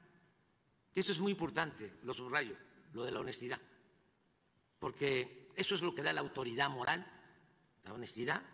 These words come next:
permite que se tenga autoridad moral y autoridad política. Un gobernante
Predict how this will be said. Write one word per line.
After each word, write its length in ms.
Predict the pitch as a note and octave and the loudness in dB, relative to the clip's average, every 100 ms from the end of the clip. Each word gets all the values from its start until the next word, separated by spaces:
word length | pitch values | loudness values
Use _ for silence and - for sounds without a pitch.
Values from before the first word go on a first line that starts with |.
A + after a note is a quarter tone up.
| - - - _ _ _ _ _ _ _ - _ _ _ _ _ _ - | -20 -20 -20 _ _ _ _ _ _ _ -20 _ _ _ _ _ _ -4
permite 560 | A#2+ C3 C#3 - G#2+ | 0 0 0 0 0
que 100 | - | -2
se 100 | A2 | -6
tenga 280 | - C3 A#2 | -2 -2 0
autoridad 340 | A2 A2 A#2+ B2+ | -4 -2 0 2
moral 300 | A#2+ F#3 F#3+ - - - | 2 0 0 -12 -20 -6
y 680 | - G3+ A3 - - - - - | 4 6 6 0 -14 -18 -6 -2
autoridad 500 | C3+ C#3 C3+ C3+ D3+ | 0 0 2 4 4
política. 480 | C#3+ C3 G2+ - - - - - - _ - - _ _ _ _ _ | 2 0 -2 -10 -14 -18 -20 -20 -20 _ -20 -20 _ _ _ _ _
Un 140 | - F#3 | 2 6
gobernante 640 | F3+ C#3+ D#3 C3 A#2 G2 | 6 4 2 0 -2 -4